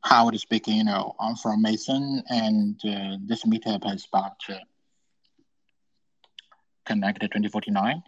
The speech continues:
and we're going to focus on cross-chain impact. And I'm inviting, uh, two more speakers join us. Uh, Ming Duan, but apparently is, uh, listening right now, so I'm going to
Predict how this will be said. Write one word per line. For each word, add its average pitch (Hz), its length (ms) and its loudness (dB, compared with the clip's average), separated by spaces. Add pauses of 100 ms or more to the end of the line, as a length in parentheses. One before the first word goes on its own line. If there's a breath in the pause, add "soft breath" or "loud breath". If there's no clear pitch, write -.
and 101 180 -6
we're 104 240 0
going 104 260 2
to 98 180 -8
focus - 320 0
on 101 340 -2 (720)
cross-chain 107 420 -2
impact. 101 480 -4
And 101 300 -6 (100)
I'm 117 280 2
inviting, 113 760 -4 (720 loud breath)
uh, - 200 -2 (120)
two - 160 0
more 110 200 2
speakers 95 420 -8
join 98 320 -4
us. 117 240 -4 (640)
Uh, 98 240 -2
Ming 107 240 -2
Duan, 110 380 0 (180)
but 107 160 -2 (300)
apparently 113 460 -2
is, - 120 -8
uh, 107 200 0 (680 loud breath)
listening 101 300 -6
right 92 200 0
now, 92 220 -2
so 98 240 -6
I'm 90 160 -4
going 95 220 -10
to - 40 -20